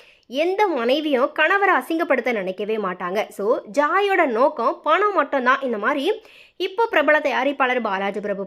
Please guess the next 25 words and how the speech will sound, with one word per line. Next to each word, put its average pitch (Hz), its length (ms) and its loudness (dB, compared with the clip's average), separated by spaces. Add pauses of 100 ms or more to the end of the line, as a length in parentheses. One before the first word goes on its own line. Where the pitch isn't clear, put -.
பாத்தீங்கன்னா 185 440 -6
தெரிவிச்சிருக்கிறாரு. 185 640 -6 (680)
So, 330 80 -4 (320)
இது 330 160 0
குறித்து 440 300 2
அவர் 330 160 2
அளித்துள்ள 254 300 0 (100)
பேட்டியில 208 360 -4 (460)
ஜாய் 277 320 -2
கிறிசல்டா 302 420 0 (280)
மாதம்பட்டி 370 460 2 (100)
ரங்கராஜோட 233 500 0 (140)
இரண்டாவது 269 500 2
மனைவின்னு 190 420 -2
சொல்றாங்க. 180 380 -4 (560)
ஆனா 349 140 4 (220)
ஜாய் 233 300 2 (120)
ரெண்டாவது 277 480 0
மனைவியே 294 420 0
கிடையாது, 226 400 0 (120)
இதுதான் 269 340 2 (100)
உண்மை. 202 240 -2 (520)
முதல் 415 280 2
மனைவி 370 360 0
உயிரோட 302 280 2